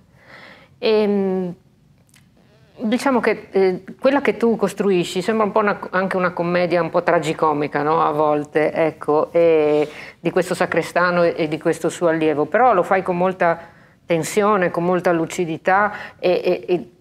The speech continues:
e vi assicuro che, che si ha voglia di andare avanti nella, nella lettura, perché vuoi, vuoi scoprire intanto che cosa c'è nel loro passato, perché piano piano capiamo che hanno un passato importante e che, eh, come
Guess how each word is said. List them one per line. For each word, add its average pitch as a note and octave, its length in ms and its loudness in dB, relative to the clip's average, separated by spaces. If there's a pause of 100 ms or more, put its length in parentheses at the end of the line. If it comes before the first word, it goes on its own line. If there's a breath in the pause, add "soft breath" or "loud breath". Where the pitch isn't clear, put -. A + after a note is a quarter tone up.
(400)
e - 100 -2
vi G3 80 4
assicuro G#3+ 460 0
che, F3 160 -2 (160)
che - 100 -2
si G3 140 -2
ha F3 80 2
voglia G3+ 400 4
di D#3 80 0
andare E3 240 2
avanti E3 480 0
nella, D#3+ 300 0
nella D#3+ 260 0
lettura, E3 580 2
perché D#3+ 300 0
vuoi, F#3 200 2 (140)
vuoi F#3+ 240 0
scoprire G#3+ 680 0
intanto A3 360 0
che G#3+ 140 0
cosa F3+ 220 0
c'è F3 160 0
nel E3 180 0
loro E3 200 2
passato, D3+ 800 -2
perché D#3+ 380 -2 (320 loud breath)
piano E3+ 240 -2
piano F3 380 -2
capiamo D#3+ 800 -2 (340 loud breath)
che F3 340 2
hanno E3 260 0
un F3 100 -2
passato F3 380 -2
importante D#3+ 1080 0
e D3+ 120 -2
che, C#3+ 300 -2
eh, - 240 -8
come C3+ 280 -4